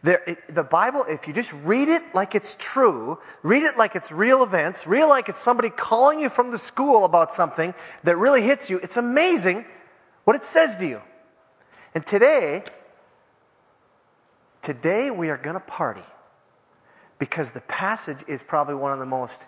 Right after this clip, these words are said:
emotional parties in Scripture. Open up your Bibles to John chapter twelve. We are in our fifty-fourth sermon. Holy shnikes. <laughs> Of the Gospel of John.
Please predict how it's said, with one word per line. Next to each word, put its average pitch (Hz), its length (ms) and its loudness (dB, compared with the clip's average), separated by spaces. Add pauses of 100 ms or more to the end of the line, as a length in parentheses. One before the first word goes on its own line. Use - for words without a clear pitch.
(300)
emotional 185 880 -4
parties 131 640 -2
in 135 140 -10
Scripture. - 460 -10 (240)
Open 226 240 2
up 226 140 2
your 196 120 -4
Bibles 175 420 2
to - 100 -14
John 151 340 0
chapter 160 320 -2
twelve. 160 460 2
We 175 200 2
are 180 220 4 (520)
in 190 240 2
our 151 240 4
fifty-fourth 233 1080 0
sermon. 131 460 -10 (160)
Holy 147 680 0
shnikes. 110 840 -14 (400)
<laughs> - 300 0 (500)
Of 147 260 2
the 139 60 -4
Gospel 180 540 2
of 156 140 -2
John. 147 380 2